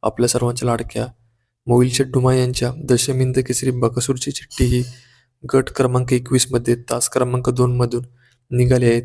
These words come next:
तसेच मित्रांनो, गट क्रमांक बावीस मध्ये तास क्रमांक पाच मधून सुद्धा निघाली आहे. त्यामुळे गट क्रमांक एकवीस मध्ये किंवा गट क्रमांक बावीस मध्ये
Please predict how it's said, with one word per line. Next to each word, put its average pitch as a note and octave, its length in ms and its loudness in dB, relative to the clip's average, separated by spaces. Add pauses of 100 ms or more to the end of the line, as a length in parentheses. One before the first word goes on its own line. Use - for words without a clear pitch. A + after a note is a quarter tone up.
तसेच A#2+ 240 -2
मित्रांनो, B2 420 0 (400)
गट B2+ 220 0
क्रमांक B2+ 440 0
बावीस B2 360 2
मध्ये B2 300 0 (140)
तास A#2+ 200 0
क्रमांक B2 360 -2
पाच - 320 -4
मधून B2+ 180 0
सुद्धा B2 320 -6 (460)
निघाली B2 340 2
आहे. A#2 120 4
त्यामुळे B2 460 0
गट B2+ 220 4
क्रमांक B2 380 -2
एकवीस B2+ 340 -2
मध्ये A#2+ 280 -4 (460)
किंवा B2+ 260 4
गट B2+ 200 2
क्रमांक B2+ 380 -2
बावीस B2 360 0
मध्ये A#2+ 340 -2